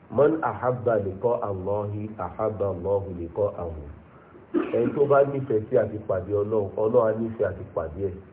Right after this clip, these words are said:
Ta lẹni tó nífẹ̀ẹ́ àti pàdé Ọlọ́run? Òun náà lẹni tó jẹ́ pé gbogbo ìgbésí ayé ẹ̀ ti kún fún iṣẹ́ olóore téèyàn lè fi pàdé Ọlọ́run ọba. So, irú ẹni yẹn tí ikú bá dé,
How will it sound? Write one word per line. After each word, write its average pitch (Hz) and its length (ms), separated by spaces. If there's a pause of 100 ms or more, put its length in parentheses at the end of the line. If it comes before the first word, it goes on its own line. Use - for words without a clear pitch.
(760)
Ta 113 180
lẹni 113 220
tó 135 100
nífẹ̀ẹ́ 127 340
àti 95 160
pàdé 95 360
Ọlọ́run? 98 400
Òun 101 240
náà 127 140
lẹni 101 220
tó 113 80
jẹ́ 110 200
pé 113 180
gbogbo 104 260
ìgbésí 101 400
ayé 110 220
ẹ̀ 107 160
ti 104 80
kún 104 200
fún 107 200
iṣẹ́ 104 180
olóore 98 500 (760)
téèyàn 113 380
lè 110 80
fi 101 160
pàdé 92 380
Ọlọ́run 92 420
ọba. 82 180 (680)
So, 127 100
irú 147 200
ẹni 135 300
yẹn 123 100
tí 127 140
ikú 135 200
bá 135 180
dé, 135 300